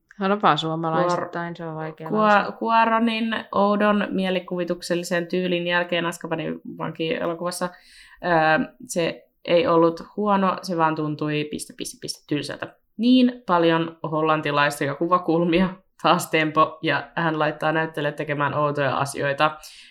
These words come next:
Speaker 2: kuten, ää, Kyyry vanhemman outo käden naksuttelu
Speaker 1: Joo,
Speaker 2: puheessaan.
Speaker 1: se on random
Speaker 2: Suluissa
Speaker 1: kyllä.
Speaker 2: en vieläkään ymmärrä tätä. Voron hankala juoksu ja Kyyry nuoremman kielijuttu.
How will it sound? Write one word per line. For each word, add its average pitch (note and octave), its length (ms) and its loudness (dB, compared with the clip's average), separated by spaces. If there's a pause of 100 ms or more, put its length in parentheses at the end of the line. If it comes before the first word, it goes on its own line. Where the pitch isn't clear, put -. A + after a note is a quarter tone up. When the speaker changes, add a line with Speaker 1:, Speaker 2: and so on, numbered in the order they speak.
(120)
Speaker 2:
kuten, C#3+ 600 -4
ää, C#3 240 -2
Kyyry D3 400 -4
vanhemman C#3+ 540 -4
outo C3+ 280 -2
käden C#3+ 380 -4
naksuttelu C#3+ 760 -6
Speaker 1:
Joo, C#4 200 6 (260)
Speaker 2:
puheessaan. G#3 720 2
Speaker 1:
se G#3+ 60 0
on G3+ 140 -4
random F#3 360 0
Speaker 2:
Suluissa F3+ 380 4
Speaker 1:
kyllä. - 120 0
Speaker 2:
en E3+ 200 2
vieläkään D3 520 4
ymmärrä A3+ 520 4
tätä. G#3 340 2 (400)
Voron F#3 320 2
hankala D#3+ 420 2
juoksu D#3+ 640 0 (280)
ja C#3+ 300 4
Kyyry D#3 480 2
nuoremman D3+ 720 -2
kielijuttu. D3 720 -2